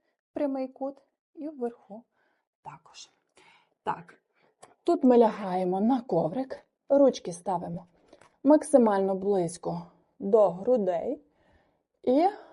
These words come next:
починаємо підійматися вверх, тягнемося підборіддям. І тут уже вирівнюємо повністю ручки,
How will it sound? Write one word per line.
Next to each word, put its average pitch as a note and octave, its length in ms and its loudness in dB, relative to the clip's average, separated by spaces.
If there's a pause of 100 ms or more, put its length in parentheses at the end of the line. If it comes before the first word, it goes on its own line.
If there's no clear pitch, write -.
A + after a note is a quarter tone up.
(260)
починаємо A#3+ 760 -2 (160)
підійматися G3+ 800 -2
вверх, F3 680 -4
тягнемося G3+ 680 -4
підборіддям. F3 720 -4 (880)
І D#4 100 -12
тут E4 240 -10
уже C#4 200 -4
вирівнюємо A#3+ 640 -6
повністю E3 680 -14
ручки, D4 500 -8